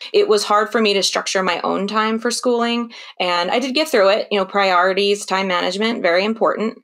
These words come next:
But in veterinary school, we don't learn anything really about management at all. And some people say to me, "Well, why did you wait almost ten years to learn something about managing?" Because I want bigger.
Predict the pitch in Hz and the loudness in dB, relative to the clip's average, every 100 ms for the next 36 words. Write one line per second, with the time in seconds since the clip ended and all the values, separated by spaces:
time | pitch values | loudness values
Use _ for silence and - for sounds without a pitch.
0 | _ 294 - - 226 262 294 277 233 - | _ 0 0 0 0 2 2 2 0 0
1 | 240 220 202 220 220 - 226 226 208 220 | 4 4 2 2 0 0 -2 0 0 0
2 | 220 220 185 170 175 - - 202 196 175 | 0 0 0 0 -4 -8 0 2 4 4
3 | 156 175 175 165 170 180 175 180 - 170 | 2 2 0 -2 -4 -4 -4 -4 -2 -2
4 | 160 185 294 185 185 220 208 202 185 196 | 2 0 0 -2 0 -2 -2 -4 -2 0
5 | 185 185 180 180 175 190 185 190 185 185 | 0 0 2 4 4 2 0 2 2 2
6 | 170 175 - 185 175 180 196 202 - 185 | 0 -2 -2 -2 0 2 2 0 0 2
7 | 180 208 233 233 233 226 233 233 233 240 | 2 0 0 0 2 2 2 0 0 0
8 | 247 277 294 208 254 - 254 247 220 - | 0 0 -2 -2 -2 2 2 2 -2 -6
9 | _ _ _ 156 220 208 208 202 - 190 | _ _ _ 0 2 2 2 0 -8 -2
10 | 185 185 269 | 0 2 2